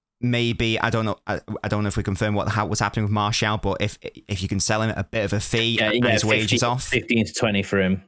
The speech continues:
Speaker 2: off the wages as well.
Speaker 1: Yeah, off
Speaker 2: You'd
Speaker 1: the
Speaker 2: think.
Speaker 1: wages, and
Speaker 2: Yeah.
Speaker 1: then, uh, maybe, you know, uh, Fred.
Speaker 2: Well, appa-,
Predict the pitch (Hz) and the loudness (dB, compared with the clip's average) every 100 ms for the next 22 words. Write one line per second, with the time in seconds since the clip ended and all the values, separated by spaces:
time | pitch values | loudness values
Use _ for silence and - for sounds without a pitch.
0 | - - 98 95 98 95 90 95 90 92 | -10 -2 -2 0 2 4 2 2 2 4
1 | 90 87 - 120 - 98 101 107 - 113 | 2 0 -2 -2 0 0 2 2 2 0
2 | 107 - - 104 107 104 101 101 - _ | -2 -2 -2 0 2 2 0 -2 -6 _
3 | _ - 104 98 110 107 104 104 98 98 | _ -4 -2 0 0 2 0 0 0 2
4 | 95 - _ - 101 90 90 87 - - | 0 -4 _ -2 0 0 0 -2 -6 -4
5 | 92 90 - - - 98 95 95 - 113 | -2 -2 -2 -4 0 0 0 0 0 0
6 | 131 | 0